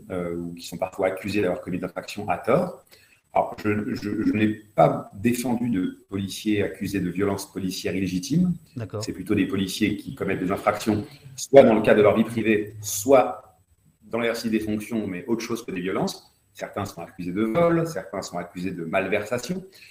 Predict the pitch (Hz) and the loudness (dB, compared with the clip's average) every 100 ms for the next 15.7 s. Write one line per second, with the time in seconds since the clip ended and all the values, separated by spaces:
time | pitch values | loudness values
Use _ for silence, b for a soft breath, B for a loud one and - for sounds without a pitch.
0 | B B - 95 98 95 92 107 - - | B B -8 -4 -2 -2 0 0 -2 -6
1 | - 113 - 98 98 95 123 120 101 107 | -2 -2 -2 -8 -4 -2 -2 -2 2 6
2 | 202 - - B B - 110 107 101 98 | 6 4 -2 B B 0 4 6 8 6
3 | 101 101 - - 117 131 165 117 104 107 | 4 -2 -8 -14 -2 2 2 2 0 0
4 | - 110 123 107 107 101 101 107 127 127 | -8 -2 0 0 -2 -4 0 2 2 2
5 | 160 113 113 - - - _ _ _ _ | 2 2 0 0 -2 -4 _ _ _ _
6 | _ _ - - 104 104 - 139 - 156 | _ _ -2 -2 -6 -4 -2 -2 0 2
7 | 101 - - - - - 92 101 113 117 | 2 0 -6 -20 -20 -12 -6 -2 0 0
8 | 123 127 120 107 90 92 - - _ _ | -2 -2 0 0 -2 -6 -10 -20 _ _
9 | _ _ _ - - - _ _ - 92 | _ _ _ -20 -20 -20 _ _ -6 -4
10 | - 120 117 98 - 113 104 87 98 95 | -4 -2 0 0 0 -6 -4 -4 -4 -6
11 | 95 101 95 - 165 165 104 90 113 113 | -4 -4 -4 -4 -2 -2 -4 -6 -2 0
12 | 139 110 - 107 - 110 117 92 98 98 | 0 -2 -8 -10 -10 -4 -2 0 -2 -4
13 | - 135 110 92 90 85 87 85 82 85 | -6 -4 -2 -2 -6 -6 -8 -8 -10 -8
14 | 92 104 104 - 101 92 101 120 113 110 | -4 -2 -2 -4 -2 0 0 0 -2 -8
15 | - - - - 95 123 254 | -10 -10 -10 -12 -4 -4 -4